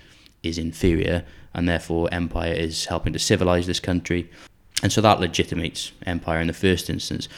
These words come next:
But what Fanon and Cabral and things like that start to find out, that this had a really long-lasting and quite invidious effect on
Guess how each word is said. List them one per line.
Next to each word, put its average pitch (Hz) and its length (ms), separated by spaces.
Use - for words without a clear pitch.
But 101 80
what 113 420
Fanon 87 480
and 82 100
Cabral 85 440
and 80 100
things 82 180
like - 120
that - 180
start 80 200
to - 40
find 85 300
out, 80 100
that 80 160
this 92 160
had 90 140
a 85 40
really 90 220
long-lasting 82 960
and 85 160
quite - 200
invidious 87 560
effect - 400
on 85 320